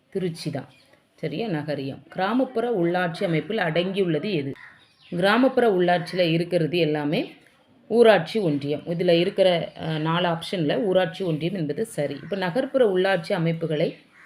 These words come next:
அமைப்புகளின் படங்களை டிக் பண்ணணும். இப்போ வந்து இது வந்து சென்னை மாநகராட்சியும் இங்க வந்து இந்த பேரூராட்சியும் போட்டிருக்காங்க. இந்த ரெண்டும் தான் சரியான விடை.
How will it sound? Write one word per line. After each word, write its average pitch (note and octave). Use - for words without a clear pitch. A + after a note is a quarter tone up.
அமைப்புகளின் G3
படங்களை E3+
டிக் E3
பண்ணணும். D#3
இப்போ E3+
வந்து D#3+
இது E3
வந்து D#3
சென்னை F3
மாநகராட்சியும் D#3+
இங்க E3
வந்து D#3+
இந்த G3+
பேரூராட்சியும் D#3
போட்டிருக்காங்க. C#3+
இந்த G#3+
ரெண்டும் D#3+
தான் G#3
சரியான D3+
விடை. C3+